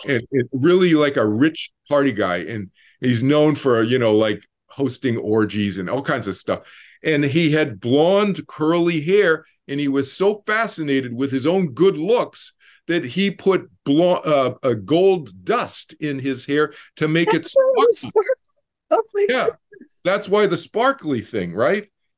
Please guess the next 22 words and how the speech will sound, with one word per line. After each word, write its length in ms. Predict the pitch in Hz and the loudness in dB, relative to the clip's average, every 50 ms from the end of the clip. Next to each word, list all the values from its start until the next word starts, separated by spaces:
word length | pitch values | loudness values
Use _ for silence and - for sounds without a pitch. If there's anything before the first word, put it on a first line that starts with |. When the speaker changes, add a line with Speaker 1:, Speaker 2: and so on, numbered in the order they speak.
| - | -12
Speaker 1:
So 240 | - - 190 175 170 | -4 0 2 2 2
she 200 | 165 170 175 180 | 2 0 -4 -8
put, 260 | - - 196 208 - | -6 -4 -4 -4 -4
he 160 | 196 156 196 196 | -2 -4 -4 -4
puts, 340 | 202 - 208 202 202 117 110 - | 0 2 0 0 0 -4 -16 -14
he 200 | - 117 180 175 | -10 -6 -6 -6
put 340 | - - 220 196 131 113 113 | -4 0 0 0 -2 -2 -4
gold 400 | 131 165 196 233 247 208 165 131 | 0 2 2 2 2 -2 -4 0
dust 340 | 180 196 196 - - - - | 0 0 0 0 -2 -8 -4
'cause 200 | - 120 101 107 | -4 -4 -4 -2
he 100 | 110 110 | -2 -2
had 140 | 117 - | -2 -2
so 120 | - 131 110 | -2 -2 0
much 220 | 104 101 98 - | 0 -2 -4 -4
money 280 | 104 110 110 104 92 90 | -4 -2 -2 -2 -2 -4
and 100 | 90 90 | -4 -6
the 180 | 92 87 87 90 | -8 -8 -8 -2
guy's 220 | 110 101 92 90 | 0 0 0 0
so 100 | - 107 | -2 -4
full 240 | 98 - 123 131 131 | -4 0 2 2 2
of 80 | 117 92 | 2 0
himself. 400 | 92 90 - - 95 85 87 | -2 -6 -6 -4 -4 -4 -4